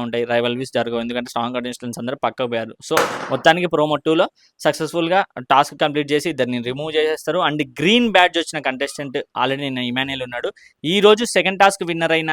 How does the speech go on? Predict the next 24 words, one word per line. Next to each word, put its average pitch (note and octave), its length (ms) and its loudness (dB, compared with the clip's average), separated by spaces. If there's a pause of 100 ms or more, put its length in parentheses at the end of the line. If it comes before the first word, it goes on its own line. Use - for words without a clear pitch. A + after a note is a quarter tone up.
(140)
ఏదైతే D#3 300 0
తనుజ C#3 300 -2 (360)
హర్రర్ C#3 300 0
టాస్క్ D3 280 4
విన్ C3 160 -4
అవుతుందో D3 280 -4
తనకి E3 300 0 (360)
బ్లూ F3 260 6
బ్యాడ్జ్ G#3 260 10
వస్తది. F3 300 0 (220)
తనను E3 240 2
కూడా F#3 160 4
ఎవరు E3+ 220 2
నామినేట్ D#3 380 -2
చేయకూడదు, D#3 320 2 (360)
I C#3+ 80 4
mean, D#3+ 140 -4 (100)
ఎలిమినేట్ D#3+ 360 -2
చేయకూడదు D#3 340 0 (200)
టాస్క్ C3+ 280 0
నుంచి. D3 240 -6
So, - 140 -2
అట్లా, D#3+ 240 2 (460)
ఆ, D3 80 6